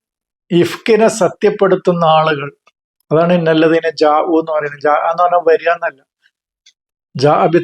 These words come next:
തസ്ദീഖി എന്നാണ് അതിന്റെ. അതായത് സത്യപ്പെടുത്തുന്ന ആളുകൾ ഇഫ്കിനെ ഉസുബത്തും മിങ്കും നിങ്ങളിലെ അസബിയത്തുള്ളവരായിരിക്കും എന്നാണ് അതിന്റെ പറഞ്ഞതിന്റെ അർത്ഥം. നമുക്കൊരു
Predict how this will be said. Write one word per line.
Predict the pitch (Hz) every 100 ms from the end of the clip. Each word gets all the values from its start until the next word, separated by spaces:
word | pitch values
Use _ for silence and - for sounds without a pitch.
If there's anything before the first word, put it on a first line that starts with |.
| -
തസ്ദീഖി | 156 - - 165 151 175
എന്നാണ് | 165 139 147
അതിന്റെ. | 143 151 - _ _ _ _ _ _ _ _ _ _ _ _ _ _ _ _ _ _ _ _ _ _ _ -
അതായത് | 185 208 214 208 -
സത്യപ്പെടുത്തുന്ന | 180 - - 226 226 208 190 196 190 185 180 165
ആളുകൾ | 165 156 151 143 147
ഇഫ്കിനെ | - - 170 160 143 - _ - 165
ഉസുബത്തും | - 170 160 180 180 180 170
മിങ്കും | 160 147 151 151
നിങ്ങളിലെ | 156 160 165 156 - 160
അസബിയത്തുള്ളവരായിരിക്കും | 151 - 165 170 180 175 175 156 151 151 147 143 135 147
എന്നാണ് | 147 143 147
അതിന്റെ | 139 139
പറഞ്ഞതിന്റെ | 143 151 151 151
അർത്ഥം. | - - _ _ _ _ _ _ _ _ _ _ _ _ _ _ _ _ _ _ _ _ _ _ _ _ _ _ 175
നമുക്കൊരു | 233 233 240